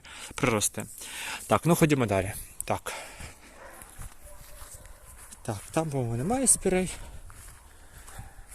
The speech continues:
Ой, так гарно на вулиці, коли тихо і коли немає атак, коли...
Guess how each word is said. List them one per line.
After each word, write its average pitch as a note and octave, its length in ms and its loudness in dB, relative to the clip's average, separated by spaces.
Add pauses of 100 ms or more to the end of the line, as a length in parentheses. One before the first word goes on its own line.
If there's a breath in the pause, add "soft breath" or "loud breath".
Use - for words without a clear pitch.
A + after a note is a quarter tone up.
(760 loud breath)
Ой, A#2+ 80 0 (300 loud breath)
так E3 180 6
гарно G3 320 6
на D3+ 100 4
вулиці, C3+ 420 4
коли C#3+ 180 4
тихо D#3 300 4
і C#3 60 4
коли C#3 200 2
немає C#3 420 2 (120)
атак, - 580 -2 (920 loud breath)
коли... D3 360 4